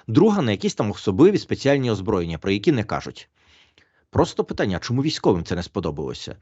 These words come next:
А тому що дрони буде робити чергова наша солодка парочка Арахамія та Притула. Ми знаємо, е, оці шарки, ми знаємо, як там ці відношень-, співвідношення ціна-якість порівняно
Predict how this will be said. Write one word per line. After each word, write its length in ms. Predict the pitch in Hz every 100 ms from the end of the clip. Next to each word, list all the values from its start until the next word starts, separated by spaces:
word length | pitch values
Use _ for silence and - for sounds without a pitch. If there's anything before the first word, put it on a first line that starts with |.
| - - - -
А 80 | -
тому 300 | 202 208 131
що 340 | - - - - _ _ -
дрони 380 | 120 143 214 196
буде 260 | 104 151 135
робити 380 | 135 175 165 127
чергова 520 | - 147 131 135 117
наша 240 | 110 -
солодка 460 | 110 135 123 - 127
парочка 520 | 117 202 135 - 107
Арахамія 500 | 117 113 156 147 123
та 100 | -
Притула. 500 | - 117 87 69 62 - _ _ _ _ _ _
Ми 140 | 147 170
знаємо, 640 | 190 254 147 117 107 98 - - - _
е, 360 | 135 131 123 120
оці 340 | 143 143 -
шарки, 640 | 120 - 202 196 202 180 156 -
ми 120 | 156
знаємо, 340 | 170 269 240
як 180 | 139 135
там 200 | - 127
ці 220 | 123 -
відношень-, 520 | 135 156 175 185 - 131
співвідношення 560 | - 160 175 - 143
ціна-якість 680 | - 160 151 180 220 110 -
порівняно 520 | 143 160 139 139 131